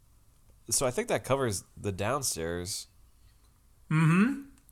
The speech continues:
Speaker 1: What, let's talk about George and the railroads, 'cause that's another side plot.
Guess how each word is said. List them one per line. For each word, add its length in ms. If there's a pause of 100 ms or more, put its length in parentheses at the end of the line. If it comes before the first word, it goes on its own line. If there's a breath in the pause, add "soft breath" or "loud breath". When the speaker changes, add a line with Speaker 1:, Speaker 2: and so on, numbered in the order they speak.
(120)
Speaker 1:
What, 200
let's 160
talk 140
about 280
George 320
and 100
the 60
railroads, 580
'cause 120
that's 200
another 240
side 320
plot. 300